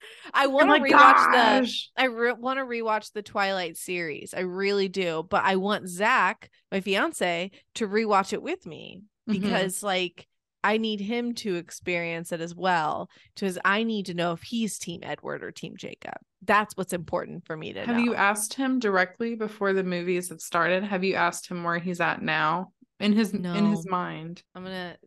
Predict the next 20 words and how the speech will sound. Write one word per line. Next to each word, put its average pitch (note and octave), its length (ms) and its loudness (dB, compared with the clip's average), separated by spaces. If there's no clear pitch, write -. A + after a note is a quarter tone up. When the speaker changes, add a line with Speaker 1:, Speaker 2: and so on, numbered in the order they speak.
Speaker 1:
text - 340 -12
him E3 140 -8
really C#3 220 -10
quick - 240 -12
and D#3+ 100 -10
ask F#3+ 220 -14
him F3+ 160 -12
Team D#3+ 260 -12
Edward D3+ 340 -8
or D#3 80 -10
Team - 240 -12
Jacob. - 380 -10
No E3+ 120 -6
context. D#3+ 760 -6
Speaker 2:
Gage. A#3 800 4
Team C4 180 2
Edward B3 360 4
or C4+ 100 2
Team A#3 240 2
Jacob? G3 540 -4